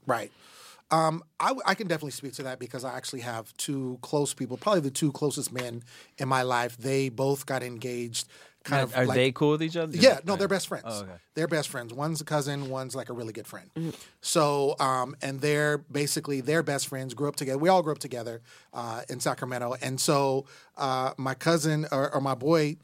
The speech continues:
Speaker 1: he got engaged first,
Speaker 3: Mm-hmm.
Speaker 1: and then my cousin gets engaged basically, like, a couple of months after.
Speaker 3: Mm.
Speaker 1: And so, uh, and then they got married three months apart,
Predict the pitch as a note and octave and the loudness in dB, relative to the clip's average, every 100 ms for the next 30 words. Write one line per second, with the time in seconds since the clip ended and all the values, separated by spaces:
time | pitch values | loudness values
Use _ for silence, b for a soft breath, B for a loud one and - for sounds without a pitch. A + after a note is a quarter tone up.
0 | b b - E3+ D#3+ D3+ C#3+ C3+ C3 B2+ | b b -2 2 4 2 0 -4 -4 -6
1 | - A#2 A2+ - F#3 D#3+ C3 B2+ B2 A#2+ | -6 -6 -6 -2 2 2 0 -2 -4 2
2 | C#3 C3 C3 B2+ - b b b C3+ C#3 | 2 2 -2 -4 -12 b b b -2 0
3 | C#3 C3 C3+ C3 C3 A#2+ - - C3+ C3+ | 0 0 2 2 0 -2 -6 0 0 2
4 | C3 C3+ A#2+ A#2 A#2 - A#2 C3+ A#2+ A2+ | -2 -2 -2 -2 -4 -6 -2 -2 -2 -6
5 | A2 G#2+ G2 - - _ B B E4+ F4+ | -6 -6 -8 -14 -18 _ B B -8 -6
6 | - C#3+ C#3 C3 E3 C#3+ C#3 C3+ C#3+ C#3+ | 2 4 4 2 4 6 4 2 0 0
7 | C3 - D3+ D#3+ D3+ C#3+ B2+ C#3 D3+ C#3+ | 0 0 0 2 2 2 0 0 2 2
8 | C3+ - C3+ B2+ A#2 A2+ - G#2 | 0 -2 -2 -2 -6 -6 -6 -8